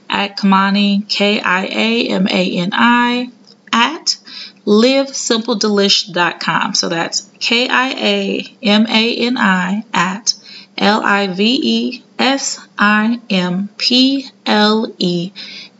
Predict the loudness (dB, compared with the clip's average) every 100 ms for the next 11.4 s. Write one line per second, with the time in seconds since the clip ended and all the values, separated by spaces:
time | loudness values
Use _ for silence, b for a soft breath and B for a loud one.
0 | 0 2 2 2 2 2 2 2 0 0
1 | -2 -2 -4 -6 -2 -4 -2 -4 -4 -4
2 | -2 -2 -4 -6 -4 -6 -12 -20 B B
3 | B B B 0 2 2 0 0 -2 2
4 | 0 2 0 2 0 2 2 0 -4 -2
5 | 2 2 2 0 2 4 4 2 2 4
6 | 4 2 0 0 0 0 2 4 4 4
7 | 0 B B -2 0 2 2 4 2 2
8 | -2 -2 -2 -2 2 4 4 4 0 -2
9 | 2 4 2 2 2 2 0 -2 -4 -6
10 | -4 0 2 2 2 0 0 0 -2 -2
11 | 0 0 -2